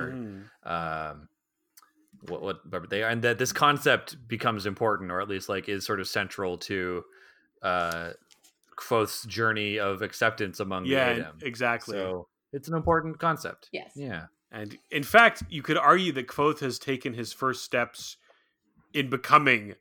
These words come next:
Speaker 1: civilized, according to the Adem, by trying to learn their language, by learning the, the, the,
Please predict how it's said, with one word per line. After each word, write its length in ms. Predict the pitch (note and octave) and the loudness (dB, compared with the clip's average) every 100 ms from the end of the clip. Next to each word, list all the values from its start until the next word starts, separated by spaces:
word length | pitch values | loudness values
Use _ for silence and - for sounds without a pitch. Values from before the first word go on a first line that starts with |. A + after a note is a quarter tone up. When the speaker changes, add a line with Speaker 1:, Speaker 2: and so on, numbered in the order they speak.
| _ | _
Speaker 1:
civilized, 840 | - D#3+ C#3 G#2 F2+ - - - _ - | 4 6 6 2 -2 -6 -12 -14 _ -8
according 420 | B2+ A#2+ A#2 G#2+ | -4 4 4 4
to 140 | G#2+ G#2 | -4 -6
the 140 | G#2 | -6
Adem, 420 | G2 G2 - - - _ _ _ | -8 -10 -12 -16 -20 _ _ _
by 280 | A2 G#2+ - _ | 0 0 -4 _
trying 280 | - B2 A2+ | 2 2 2
to 80 | |
learn 240 | A2+ A2+ A2+ | -4 -4 -4
their 100 | G#2+ | -4
language, 600 | G#2 G#2 G#2+ G#2 G2 - _ _ _ _ | -2 -4 -4 -6 -8 -18 _ _ _ _
by 100 | A2+ | 0
learning 460 | A2 A#2 A2+ G#2+ G2+ | 4 4 2 -2 -6
the, 340 | G#2+ G#2 - - | -6 -6 -8 -10
the, 360 | A2 G#2 G#2 - _ | -2 -2 -2 -6 _
the, 220 | A2+ G#2 | -6 -6